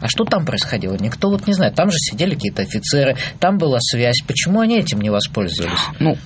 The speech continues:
Speaker 2: естественно, это был Петроградский округ.
Speaker 1: Да, да, да.
Speaker 2: Э, не, к, к большому,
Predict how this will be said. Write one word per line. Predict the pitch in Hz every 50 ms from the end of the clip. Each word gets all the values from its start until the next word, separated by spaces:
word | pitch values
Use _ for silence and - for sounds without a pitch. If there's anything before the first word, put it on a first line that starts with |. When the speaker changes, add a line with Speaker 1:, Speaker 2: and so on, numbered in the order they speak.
| - -
Speaker 2:
естественно, | - 196 - 107 156 - 151 123 120 110 113
это | - -
был | 156 151
Петроградский | 170 147 143 143 151 165 151 - - - 175
округ. | 151 113 - - - - - -
Speaker 1:
Да, | 113 127 175
да, | 196 - -
да. | - - - - -
Speaker 2:
Э, | - - - - -
не, | - 233 - 147 180 180 170 - - 180 196 208 214 220 220 165 -
к, | 139 143 143 143 135 120 - - - - 151 151 151 147 135 143 -
к | -
большому, | 139 160 175 175 - 208 175 147 135 135 - - -